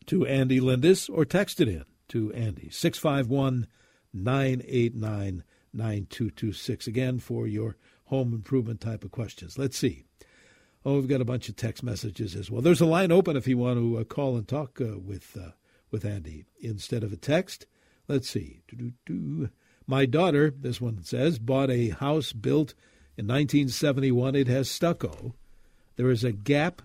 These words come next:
between the stucco and the trim boards. Should she caulk the gaps? What type of, uh, caulking should be used? What do you think on that story?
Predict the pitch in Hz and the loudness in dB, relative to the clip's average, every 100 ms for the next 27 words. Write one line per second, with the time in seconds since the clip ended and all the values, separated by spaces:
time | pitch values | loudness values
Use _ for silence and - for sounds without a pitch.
0 | - 127 - 139 131 127 - 143 143 143 | -4 -2 0 0 2 0 -2 0 0 0
1 | 135 123 113 - - 190 165 120 82 73 | -2 -2 -6 -4 -2 0 0 0 -2 -12
2 | - - _ _ _ - 151 156 120 - | -20 -20 _ _ _ 0 2 2 -2 2
3 | 139 127 - 147 175 - 139 110 139 147 | 2 2 -2 -2 -2 -4 -6 0 0 0
4 | 156 - - 127 143 - 135 123 123 104 | -4 -12 -8 -4 -4 -4 -6 -6 -8 -10
5 | - _ _ - 120 - 135 127 127 110 | -16 _ _ -8 -8 -4 -4 -4 -4 -6
6 | - 131 101 104 107 107 - 113 123 117 | -2 0 0 0 2 0 -2 0 2 4
7 | 107 131 117 110 101 104 - - 98 80 | 0 -4 -4 -6 -6 -8 -8 -10 -8 -10
8 | - | -16